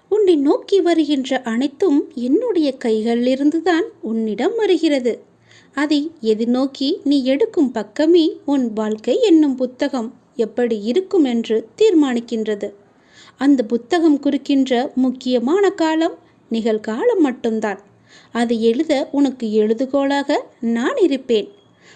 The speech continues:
உன் இறந்த காலத்தில் ஆயிரம் விஷயங்கள் நல்லதாகவும் கெட்டதாகவும் இருக்கும். அது உன்னுடைய தவறு இல்லை. உனக்கான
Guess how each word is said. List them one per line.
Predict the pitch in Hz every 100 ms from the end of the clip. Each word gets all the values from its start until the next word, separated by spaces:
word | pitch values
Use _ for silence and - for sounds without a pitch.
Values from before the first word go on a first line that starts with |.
| -
உன் | 359 330
இறந்த | 277 302 466 480
காலத்தில் | 440 392 381 381 370 359 381 -
ஆயிரம் | 233 226 277 277 254
விஷயங்கள் | 240 240 - 392 349 311 262
நல்லதாகவும் | 214 202 226 269 277 294 311 277 - _ _ -
கெட்டதாகவும் | 294 285 539 453 349 311 277
இருக்கும். | 269 247 247 208 - _ _ _ -
அது | 220 202 -
உன்னுடைய | 208 214 311 392 359
தவறு | - 311 294 277
இல்லை. | 247 233 208 - _ _ _ _ _ -
உனக்கான | 214 214 214 226 247 240 285